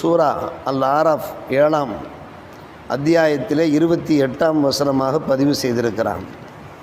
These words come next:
மக்கா மக்கள் ஒரு அருவருப்பான செயலை செய்து கொண்டிருந்தார்கள்.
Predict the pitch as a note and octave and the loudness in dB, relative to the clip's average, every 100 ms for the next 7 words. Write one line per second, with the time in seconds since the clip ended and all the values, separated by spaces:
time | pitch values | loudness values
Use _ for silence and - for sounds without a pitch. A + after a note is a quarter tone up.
0 | - - - - - - - - - - | -20 -20 -20 -20 -20 -20 -20 -20 -12 -6
1 | C3 C3 E3+ D#3+ C3+ A2 C#3 A2 - - | -4 0 0 0 -2 -2 -2 -4 -10 -14
2 | - - - - - - - - - - | -16 -18 -18 -18 -18 -18 -18 -18 -18 -18
3 | - - - - - C#3+ C#3+ D3+ F3 F3+ | -18 -18 -20 -8 -2 2 2 4 4 2
4 | F3+ E3+ F3+ F3+ E3 D#3+ D#3 D3+ D3+ D3 | 2 2 0 0 0 2 2 0 0 0
5 | C3+ C3 B2 A#2+ A#2 F#2 G2 | 2 0 0 0 -2 -4 -10